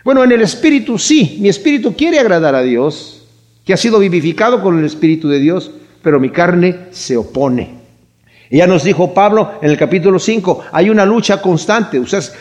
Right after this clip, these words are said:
ustedes tienen que decidir qué es lo que van a hacer. Porque aun-, han, aunque han sido limpiados y lavados en la sangre de Cristo Jesús, todavía la carne tiene sus deseos.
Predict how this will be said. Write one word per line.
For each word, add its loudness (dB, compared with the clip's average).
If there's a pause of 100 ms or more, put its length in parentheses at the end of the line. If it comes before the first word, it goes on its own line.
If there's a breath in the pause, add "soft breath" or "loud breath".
(100)
ustedes 0
tienen 2
que 0
decidir 2
qué -2
es 2
lo 2
que 2
van 2
a -2
hacer. -6 (400 loud breath)
Porque 0
aun-, 2
han, 0
aunque 0
han 2
sido 2
limpiados 2
y 0
lavados 2
en 2
la 2
sangre 0
de 2
Cristo -2
Jesús, -4 (600 loud breath)
todavía 2
la 2
carne 2
tiene 0
sus -4
deseos. -4